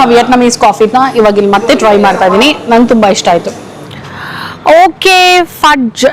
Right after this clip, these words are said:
and bagels ಅಲ್ಲಿ ಬಂದು ಬೇಗಲ್ಸ್ ಟ್ರೈ ಮಾಡಿದ್ವಿ. ಏನೇನ್ ಟ್ರೈ ಮಾಡಿದ್ರಿ ಅಂತ, ಟ್ರೈ ಮಾಡಿದ್ವಿ ಅಂತ ನೀವೇ ನೋಡಿದ್ರಿ. ಆಮ್, ಇದು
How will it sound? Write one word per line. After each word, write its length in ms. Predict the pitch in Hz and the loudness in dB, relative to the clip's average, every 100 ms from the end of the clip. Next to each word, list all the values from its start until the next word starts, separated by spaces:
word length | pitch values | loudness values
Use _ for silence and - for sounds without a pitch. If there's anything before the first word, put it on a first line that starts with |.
| 247 | 0
and 280 | 240 233 196 | 2 2 2
bagels 460 | 220 226 240 226 233 | 2 4 2 2 2
ಅಲ್ಲಿ 180 | 220 208 | 2 2
ಬಂದು 760 | 196 208 214 240 240 240 233 220 - - - | 0 0 2 4 4 4 4 0 -8 -16 -2
ಬೇಗಲ್ಸ್ 400 | 233 254 254 226 | 0 2 2 0
ಟ್ರೈ 180 | - 220 | 0 0
ಮಾಡಿದ್ವಿ. 380 | 220 214 214 269 | 2 0 2 2
ಏನೇನ್ 280 | 285 330 320 | 2 2 2
ಟ್ರೈ 180 | 320 | 2
ಮಾಡಿದ್ರಿ 400 | 294 285 262 254 | 2 2 2 2
ಅಂತ, 140 | 240 233 233 226 | 2 2 0 0
ಟ್ರೈ 200 | 247 262 | 0 2
ಮಾಡಿದ್ವಿ 320 | 269 240 240 | 2 2 0
ಅಂತ 140 | 233 247 | 0 0
ನೀವೇ 220 | 233 233 | 0 2
ನೋಡಿದ್ರಿ. 380 | 214 190 196 302 320 - - - - - | 2 2 2 2 0 -6 -18 -14 -14 -4
ಆಮ್, 840 | 381 311 320 330 339 330 320 320 302 - - - - - | 0 4 4 4 4 4 4 4 0 -6 -18 -18 -18 -6
ಇದು 540 | 330 359 427 440 427 | 0 2 4 4 4